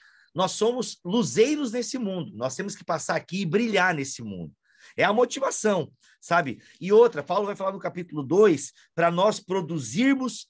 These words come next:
frutos de justiça. Grosso modo, o que seria isso?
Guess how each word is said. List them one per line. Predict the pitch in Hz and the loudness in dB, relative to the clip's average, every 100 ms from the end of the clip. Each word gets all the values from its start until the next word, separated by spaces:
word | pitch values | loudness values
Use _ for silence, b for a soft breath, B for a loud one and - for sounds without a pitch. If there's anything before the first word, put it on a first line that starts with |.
| _ | _
frutos | _ 196 254 277 - 262 208 - - | _ 0 2 2 0 -6 -4 -8 -10
de | 135 196 208 202 | 0 2 2 0
justiça. | 123 160 170 - - 170 - - 87 - _ _ _ _ _ | -14 -12 -12 -10 -6 -6 -8 -8 -8 -10 _ _ _ _ _
Grosso | 151 240 240 214 | -2 -2 0 0
modo, | 226 208 | 0 0
o | |
que | - | -8
seria | 196 185 175 | -10 -4 -2
isso? | 127 101 - | -2 -6 -14